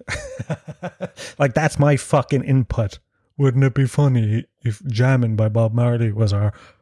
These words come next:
first dance?" <laughs> She's going, "Shane, can you fucking please, please pay attention to what I'm saying?" <laughs>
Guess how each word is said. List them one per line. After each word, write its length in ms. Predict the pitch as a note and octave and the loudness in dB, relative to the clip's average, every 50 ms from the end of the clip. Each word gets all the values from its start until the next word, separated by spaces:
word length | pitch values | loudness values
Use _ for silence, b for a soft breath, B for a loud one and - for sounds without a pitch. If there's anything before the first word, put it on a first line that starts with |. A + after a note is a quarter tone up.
| B B B | B B B
first 340 | - - A#2+ A#2+ A2 - - | -4 -2 0 0 0 -2 0
dance?" 300 | B2+ A2+ A2 G#2+ - - - | 0 0 0 0 -2 -4 -2
<laughs> 1300 | A#2+ A2+ A#2+ B2+ A2+ A#2+ A#2+ B2 B2 A#2+ - _ _ _ _ _ _ _ _ _ _ _ _ _ - | -2 0 2 2 2 0 0 0 -2 -4 -6 _ _ _ _ _ _ _ _ _ _ _ _ _ -4
She's 160 | - C#3 C3 | 0 0 2
going, 180 | B2+ B2+ B2 A2+ | 2 2 2 0
"Shane, 320 | - - - D3 C#3+ C#3+ | -2 -2 -2 0 0 0
can 160 | - - D3 | 0 0 0
you 100 | C#3 B2 | 0 2
fucking 460 | A#2 - D3 C3+ - C#3+ C3 B2 B2 | 2 0 0 0 2 2 2 2 0
please, 720 | - - C#3+ C#3+ D3 C#3 C3+ B2+ A#2+ A#2+ A2+ - - - - _ _ _ _ _ _ _ _ _ _ _ _ _ _ _ - | 0 -2 0 2 2 2 2 2 2 0 -2 -2 -6 -12 -14 _ _ _ _ _ _ _ _ _ _ _ _ _ _ _ -4
please 380 | - C3+ D3 D3+ C#3+ C3+ B2 | -2 0 2 2 2 2 0
pay 200 | - - B2+ B2+ | 0 0 0 0
attention 640 | A#2+ A2 - A#2+ B2 A#2+ - - - A2 G2+ F#2 F2+ _ _ _ _ _ _ _ _ _ | 0 0 2 2 0 0 -2 -4 -6 -6 -6 -6 -8 _ _ _ _ _ _ _ _ _
to 80 | - A#2 | -2 0
what 100 | A#2 A#2 | 2 2
I'm 140 | A2 G#2+ | 2 2
saying?" 480 | G#2 - A#2+ A2+ A2+ G#2+ G#2 G2+ G2+ A2 | 0 0 0 0 2 2 0 -2 -4 -10
<laughs> 40 | _ | _